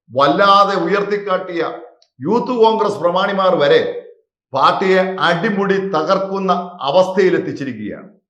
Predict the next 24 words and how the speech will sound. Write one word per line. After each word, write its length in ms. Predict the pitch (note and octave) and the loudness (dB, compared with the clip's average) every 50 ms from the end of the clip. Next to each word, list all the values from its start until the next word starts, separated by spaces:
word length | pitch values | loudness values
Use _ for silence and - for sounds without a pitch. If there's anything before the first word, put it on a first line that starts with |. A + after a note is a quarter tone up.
| _ _ - - | _ _ -8 -2
ഒരു 140 | C3 E3+ G#3+ G#3+ G3 F#3 | 0 0 2 2 0 0
യുവ 120 | F#3 G3+ A3 G#3 | 2 4 4 4
എം 100 | F#3+ F#3+ G3 | 4 2 0
എൽ 60 | G3 F#3+ G3+ | 0 0 0
എ 20 | G3+ F3 E3 | 0 0 0
ഒരിക്കലും 400 | E3+ - - - A#3+ A3+ A#3 G#3+ - | 0 0 -2 0 0 2 2 2 2
കേട്ടിട്ടില്ലാത്ത 540 | G#3 G3+ G3 G3 - F#3+ F#3+ G3 F#3+ F#3 F#3 F3 | 2 2 0 -2 -4 -2 -2 0 0 0 0 0
വിധത്തിൽ 280 | E3+ E3+ E3 - B2+ F#2+ - - - - - | 0 0 0 0 -4 -6 -6 -10 -14 -20 -20
സ്ത്രീ 240 | _ - C#3 D#3 F3+ G3+ F3+ | _ -6 -2 0 0 0 0
പീഡന, 320 | F#3+ F#3+ F#3 F#3 F#3 F#3 F#3+ F#3+ | 0 0 0 0 0 0 0 2
ലൈംഗിക 360 | F3+ F3+ F3+ F3+ F#3 F#3 F#3+ F#3+ F#3+ | 2 2 2 0 -4 -2 -2 0 2
വൈകൃത 380 | F3 F3 F3+ F3 F#3 G3 F#3 F#3+ - F#3+ | 2 2 2 0 -2 -2 0 0 0 0
കേസുകളിൽ 400 | F#3 F3+ - F#3 F3+ G3 F#3 - - - - - - - | -2 -2 -2 -2 -2 -2 -2 -2 -4 -8 -10 -14 -10 -2
പ്രതിയാക്കപ്പെട്ട് 840 | C3 D3+ D#3 G3 G3 G3 F#3 F#3+ F#3+ F#3 F#3+ F#3 F#3 F3+ F3 F3+ G3+ G3+ - G#3 | -2 0 0 2 2 2 2 2 2 2 0 2 2 2 2 0 -2 -6 -4 -4
പാർട്ടിയിൽ 360 | G3+ E3 F3 G3+ G3 G3 G3 F#3+ F#3+ | -2 -2 -2 -4 -6 -6 -4 -4 -6
നിന്നും 200 | F#3+ F#3+ G3 F#3+ F#3+ | -6 -6 -8 -8 -2
പുറത്തു 260 | E3 F3 G3 - A3+ G3 F3+ | -2 -2 0 0 -2 0 0
പോകേണ്ട 300 | F3+ E3+ F3 F3 E3 F3 F3 F3 E3+ C3+ | 0 0 0 -2 0 -2 -4 -4 -6 -2
അവസ്ഥ 240 | D3 F3+ F3 F3 F3+ F3 D3 - - - - - - _ _ _ _ _ - C#3 | 0 0 0 0 0 -2 -2 -2 -6 -12 -16 -20 -20 _ _ _ _ _ -10 -6
ഉണ്ടായിരിക്കുകയാണ്. 840 | C#3+ D3+ D#3+ E3 F3+ E3+ E3+ E3+ E3 D#3 C#3+ B2 G#2 F2 - - - - - _ _ _ _ _ _ _ _ _ _ _ _ _ _ - C3 | -2 0 2 4 4 4 2 0 0 -2 -4 -4 -4 -6 -8 -12 -16 -20 -20 _ _ _ _ _ _ _ _ _ _ _ _ _ _ -10 -10
അപ്രതീക്ഷിതമായി 920 | - - - G#3+ G3+ - - A3+ G#3+ - - G#3 G3 G3+ G3+ G3+ G3 G3 G3 G3 F#3 | -8 0 0 0 0 0 0 -2 -2 0 0 0 0 2 2 2 2 0 0 -2 -2
ഉണ്ടായ 260 | F#3+ F#3+ F#3 F#3 F#3 F#3+ F#3 D#3 C#3+ D#3+ | 0 2 4 4 4 2 0 -2 -4 -6
ഈ 40 | F3+ - - F3 | -6 -6 -6 -4
തിരിച്ചടി 440 | E3+ E3+ F3+ F3 F#3 G3+ F3 D3 | -4 -4 -4 0 0 0 0 0